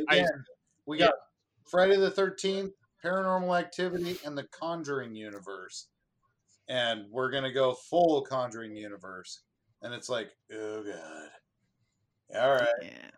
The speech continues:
Speaker 2: I mean, the Paranormal Activity movies are fun for what they are, but even those are like,
Speaker 1: Again, you
Speaker 2: "Oh,
Speaker 1: can
Speaker 2: God."
Speaker 1: stop with three on that one.
Speaker 2: Oh, I know, I know. We've already watched, I think, everything up to, I think it was called The Final Dimension.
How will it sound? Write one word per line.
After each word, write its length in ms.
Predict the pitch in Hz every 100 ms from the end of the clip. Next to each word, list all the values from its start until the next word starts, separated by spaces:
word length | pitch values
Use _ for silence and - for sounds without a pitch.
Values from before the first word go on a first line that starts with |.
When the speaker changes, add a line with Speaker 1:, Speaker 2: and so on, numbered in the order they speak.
| 175 _ _ _ _
Speaker 2:
I 80 | 151
mean, 180 | 170 180
the 80 | 196
Paranormal 580 | 196 269 311 269 233 196
Activity 460 | 175 180 175 165
movies 300 | 147 139 135
are 100 | 120 -
fun 280 | 127 123 135
for 120 | 127
what 180 | 120 110
they 100 | 101
are, 360 | 95 101 127 - _ _ _ _ _ _ -
but 380 | 147 135 - -
even 300 | 196 196 185
those 300 | 156 160 156
are 100 | 147
like, 200 | 131 131
Speaker 1:
Again, 120 | 143 139
you 120 | 170
Speaker 2:
"Oh, 20 |
Speaker 1:
can 180 | 160 131
Speaker 2:
God." 160 | - -
Speaker 1:
stop 260 | 135 131 -
with 160 | 120 - -
three 300 | 107 117 107
on 220 | 98 95
that 220 | 95 90
one. 200 | 95 98 - _ -
Speaker 2:
Oh, 220 | 202 214
I 100 | 220 247
know, 340 | 254 180 -
I 120 | 156 196
know. 200 | 220 143
We've 240 | 185 226
already 440 | 269 254 220 202
watched, 460 | 151 175 180 - -
I 40 | 151
think, 220 | 160 147
everything 360 | 156 165 170 151
up 200 | 151 -
to, 340 | 156 143 139
I 60 | 131
think 200 | 151 147
it 80 |
was 140 | 131 120
called 220 | - 139
The 60 | 120 - - -
Final 380 | 135 135 143 131
Dimension. 640 | 117 117 127 156 165